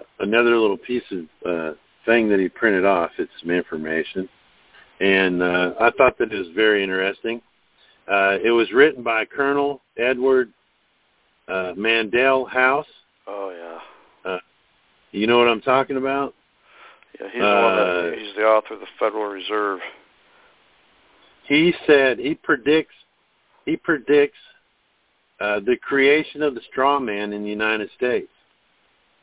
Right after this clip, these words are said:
Speaker 1: "This is the first real evidence found that our current social, financial, and legal system were deliberately, uh,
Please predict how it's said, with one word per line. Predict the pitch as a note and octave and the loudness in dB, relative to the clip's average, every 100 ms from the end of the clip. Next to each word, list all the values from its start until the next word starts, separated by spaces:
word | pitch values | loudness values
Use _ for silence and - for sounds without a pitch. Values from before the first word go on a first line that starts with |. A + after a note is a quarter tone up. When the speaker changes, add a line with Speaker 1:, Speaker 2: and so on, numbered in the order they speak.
| _ | _
Speaker 1:
"This | C3 D3 - | -2 -2 -4
is | D#3+ | -4
the | C#3 - | -2 0
first | D#3 E3+ F#3 C#3+ | 4 4 2 -2
real | D#3+ D#3+ C3 | 0 0 2
evidence | C3+ B2 G#2+ G2+ - | 2 2 -2 -4 -4
found | B2 A2+ G#2 F#2 - | -2 0 0 -4 -4
that | G2+ G#2+ | 0 2
our | G#2 | 2
current | G2+ - B2 D3 - - | 0 0 2 2 -2 -2
social, | B2+ C3 D#3 C#3 | 0 0 -2 -4
financial, | D3 B2 A#2+ A#2+ C3+ B2+ - _ _ - - - | -4 -2 0 0 -2 -6 -10 _ _ -20 -20 -8
and | G2+ G#2 G2+ G#2+ | 0 2 4 4
legal | C3+ D3 D3+ - | 4 4 -2 0
system | B2 - A#2 A2+ A2+ _ _ _ _ _ | 0 0 -4 -4 -8 _ _ _ _ _
were | G2+ A2+ A2+ | 0 4 4
deliberately, | F#2+ G2+ G2+ C3 D#3+ D#3 D3+ D3 A#2+ - _ | 2 0 2 2 0 -2 -2 -2 -4 -16 _
uh, | F#2 F#2+ F#2 F2+ | -8 -6 -6 -8